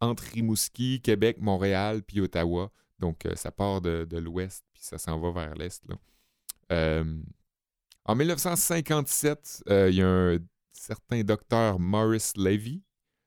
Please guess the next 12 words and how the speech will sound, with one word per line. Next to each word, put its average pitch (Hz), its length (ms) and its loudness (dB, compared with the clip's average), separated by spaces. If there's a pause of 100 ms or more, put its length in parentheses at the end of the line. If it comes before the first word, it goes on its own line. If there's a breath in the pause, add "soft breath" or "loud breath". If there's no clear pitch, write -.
(160)
euh, 87 520 2
qui - 140 0
invente 104 240 4
une 98 140 2
machine 120 680 0
qui - 120 -16
est - 80 -16
capable 98 320 -2
de 90 80 -2
classer 113 540 -4
les 90 200 -2
lettres 87 340 -4